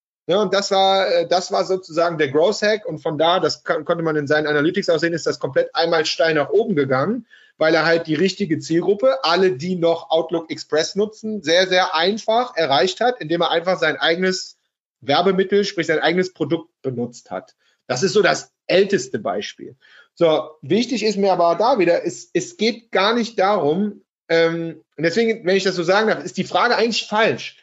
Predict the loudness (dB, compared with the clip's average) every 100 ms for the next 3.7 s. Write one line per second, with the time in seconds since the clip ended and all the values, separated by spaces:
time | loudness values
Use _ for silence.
0 | _ -8 -2 -2 0 0 2 2 2 2
1 | 2 2 0 -6 _ _ _ -2 0 0
2 | 0 2 2 2 0 -2 -4 -14 _ _
3 | -6 -4 0 2 0 -2 -6